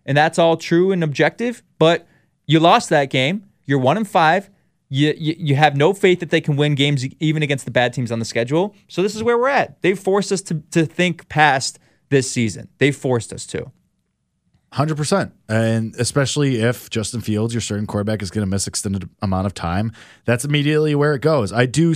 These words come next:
Speaker 2: I will say really quickly that I think that Ryan Poles, regardless of who the quarterback is,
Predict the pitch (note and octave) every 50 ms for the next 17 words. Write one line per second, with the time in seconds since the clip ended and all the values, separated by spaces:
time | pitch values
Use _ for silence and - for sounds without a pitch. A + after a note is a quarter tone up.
0 | C3 - - C#3 C3 C3+ C#3+ C3+ B2 - C#3 B2+ A#2+ A#2+ A#2 A#2 G#2+ - - A#2+
1 | A2 G2+ - G#2 F#2+ F2 G2+ G2 G2 F#2 - - - - _ _ _ _ _ _
2 | _ _ _ - C3 C#3 C#3 B2+ - - - E3+ D#3 D3+ B2+ A2+ C#3 C#3 C3+ C3
3 | B2 - C3+ B2 B2 A#2+ A#2 A#2+ A#2+ A#2 - - A#2 A2+ A2 A2+ A2 G#2 F#2+ -
4 | - - _ _ _ _ _ _ - - B2 A#2+ G2 B2 B2+ B2 B2+ B2 C3 A#2
5 | - A#2 G#2 G#2 B2 B2 A2+ - - B2 B2 A#2+ A#2 B2 A#2+ A#2 - C3 B2+ B2+
6 | B2+ A2+ - -